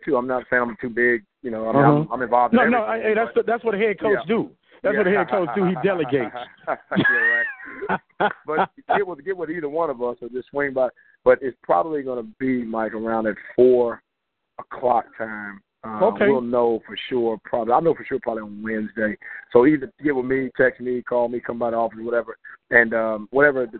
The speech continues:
Speaker 1: time works for you, if you want to.
Speaker 2: Man, you tell me
Speaker 1: Um,
Speaker 2: four o'clock, I'll be there at four
Speaker 1: okay.
Speaker 2: o'clock. That ain't
Speaker 1: Okay.
Speaker 2: no problem.
Speaker 1: Yeah, and then you can come out before, before we get started and just kinda, you know, give 'em a rundown of what, and then,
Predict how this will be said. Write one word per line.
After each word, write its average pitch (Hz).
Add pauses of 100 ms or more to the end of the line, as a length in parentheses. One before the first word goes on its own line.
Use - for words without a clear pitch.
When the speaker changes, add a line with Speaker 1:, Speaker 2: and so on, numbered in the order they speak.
Speaker 1:
time 135
works 110
for 113
you, 113
if 101
you 123
want 120 (100)
to. 110 (200)
Speaker 2:
Man, 139
you 160 (100)
tell 185
me 185
Speaker 1:
Um, -
Speaker 2:
four 185
o'clock, 180
I'll 156
be 160
there 156
at 135
four 143
Speaker 1:
okay. -
Speaker 2:
o'clock. 139
That 135
ain't 123
Speaker 1:
Okay. 123
Speaker 2:
no 117
problem. 113
Speaker 1:
Yeah, 117
and 120
then 127
you 151
can 127
come 127
out 127
before, 131 (420)
before 156
we 135
get 123
started 123 (400)
and 117
just 113
kinda, 120
you 135
know, 110 (480)
give 135
'em 123
a 120
rundown 123
of 107
what, 123 (160)
and 120
then, 123